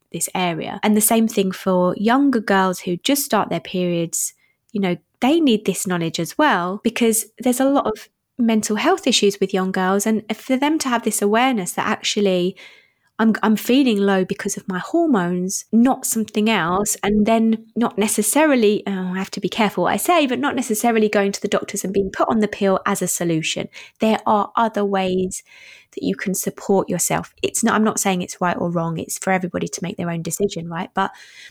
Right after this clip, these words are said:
it, there are, there's so much knowledge here that we're just not aware of. And even the, the G Ps don't have the, the time to be able to support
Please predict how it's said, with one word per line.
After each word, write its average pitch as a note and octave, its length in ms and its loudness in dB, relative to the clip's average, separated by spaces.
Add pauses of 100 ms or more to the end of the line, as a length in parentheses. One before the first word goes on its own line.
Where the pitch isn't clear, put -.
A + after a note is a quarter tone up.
(280)
it, - 180 -4
there A3+ 240 4
are, A#3 480 2
there's A3+ 160 0
so C#4 80 4
much - 260 2
knowledge A#3 380 2
here F3+ 200 -2
that F3+ 200 -6
we're G3 180 4
just - 500 -6
not G3+ 220 -2
aware G#3+ 420 2
of. F3 300 -6
And G3 120 0
even G#3 280 2
the, F#3+ 140 -2 (480)
the G#3 60 2
G G3 200 2
Ps G3 300 2
don't G3 180 0
have F#3+ 280 -4
the, F3+ 220 -4
the F#3 100 -2
time G3+ 360 2
to - 140 -4
be F#3+ 80 0
able F#3 180 -6
to - 140 -8
support C4 540 2